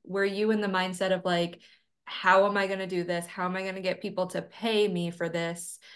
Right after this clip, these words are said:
It was easy when I did free sessions. How am I gonna, um,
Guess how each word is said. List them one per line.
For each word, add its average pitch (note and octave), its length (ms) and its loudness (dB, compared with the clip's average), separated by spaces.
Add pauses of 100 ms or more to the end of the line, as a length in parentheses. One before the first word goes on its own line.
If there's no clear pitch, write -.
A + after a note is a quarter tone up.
(160)
It F#3+ 180 0
was F3+ 240 -2
easy G3 420 2
when F3 240 2
I F3 120 2
did F3 280 -2
free B3+ 220 4
sessions. F3 580 -2
How G#3 300 -2
am G3 100 -2
I F#3+ 120 0
gonna, F3+ 340 0 (220)
um, E3+ 540 -2